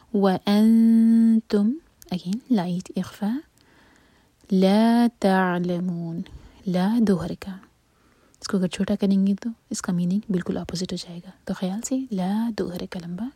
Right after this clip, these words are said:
نفی کا لا ہے۔ تعلمون، عین پر جھٹکا نہ آئے، اس کے بعد لام پر زور، سکون کے بعد لام ہے اور منہ چار حرکہ لمبا، مد عارض للسکون اور نون کی آواز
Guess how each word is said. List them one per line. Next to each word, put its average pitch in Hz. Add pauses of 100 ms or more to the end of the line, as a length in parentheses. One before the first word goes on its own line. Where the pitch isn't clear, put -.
(340)
نفی 180
کا 175 (120)
لا 170 (120)
ہے۔ 247 (800)
تعلمون، 180 (800)
عین 180
پر 180
جھٹکا 202
نہ 233
آئے، 226 (720)
اس -
کے -
بعد 175
لام 175
پر 170
زور، 196 (200)
سکون -
کے 190
بعد 185
لام 190
ہے 262 (400)
اور 190
منہ 202 (220)
چار 180
حرکہ 170
لمبا، 165 (540)
مد 175
عارض 175
للسکون 196 (680)
اور 175
نون 185
کی 190
آواز 175